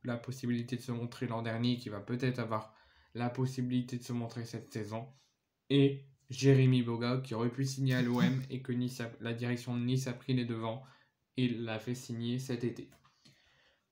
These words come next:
Côté lillois, Lucas Chevalier, Thiago Santos, Diakité, Alexandro Ismaili, André, Paleba, Virginius, Cabella, la recrue Harrison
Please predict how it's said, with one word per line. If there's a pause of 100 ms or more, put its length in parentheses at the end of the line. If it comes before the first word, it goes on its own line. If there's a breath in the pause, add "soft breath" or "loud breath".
(120)
Côté
lillois, (380)
Lucas
Chevalier, (120)
Thiago
Santos,
Diakité, (800 loud breath)
Alexandro
Ismaili, (220)
André, (300)
Paleba, (240)
Virginius, (300 soft breath)
Cabella, (460)
la
recrue
Harrison